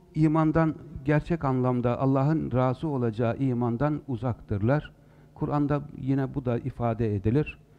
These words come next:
"Velakinne ekseren nasi la yu'minun." İnsanların çoğu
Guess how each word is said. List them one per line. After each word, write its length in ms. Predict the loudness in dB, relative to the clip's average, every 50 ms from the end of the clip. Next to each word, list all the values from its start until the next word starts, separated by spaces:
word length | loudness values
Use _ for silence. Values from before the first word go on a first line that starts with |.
| -20 -20 -8 -2 0
"Velakinne 500 | 2 4 4 2 0 0 -2 0 0 2
ekseren 600 | 0 0 -2 -4 -4 -2 -2 0 0 -2 0 0
nasi 460 | 0 0 0 0 0 0 0 -2 -2 -4 -10 -20 -20 _ -4 0
la 200 | 0 0 2 0
yu'minun." 600 | -2 -4 -4 -4 -4 -2 -2 -2 -2 -2 -4 -6 -12 -20 -20 -20 -20 -14 _ 0
İnsanların 640 | 0 0 0 0 0 0 2 2 2 0 0 -2 -4
çoğu 420 | -4 -2 0 0 0 0 0 -4